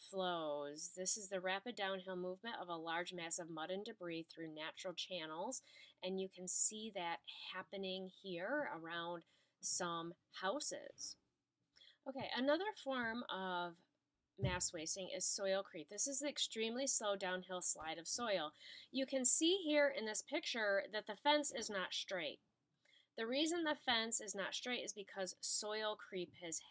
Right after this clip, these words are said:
happened. And one way to prevent soil creep is to have vegetation holding everything. So to make sure that vegetation is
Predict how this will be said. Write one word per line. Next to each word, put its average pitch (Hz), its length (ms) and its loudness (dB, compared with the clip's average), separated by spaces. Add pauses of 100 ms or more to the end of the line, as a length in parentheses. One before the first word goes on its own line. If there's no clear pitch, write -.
happened. 143 600 -6 (400)
And 190 520 2
one 285 440 2
way 196 560 2
to 202 180 -4
prevent 190 420 -2
soil 180 380 2
creep 185 400 -4 (460)
is 202 440 2 (260)
to 202 500 -2 (240)
have 190 320 2
vegetation 185 880 -2 (100)
holding 180 420 0 (100)
everything. 160 460 -8
So 190 180 0
to 190 120 -8
make 185 260 -4
sure 214 360 0
that 175 240 0 (340)
vegetation 202 1040 -2
is 170 300 -2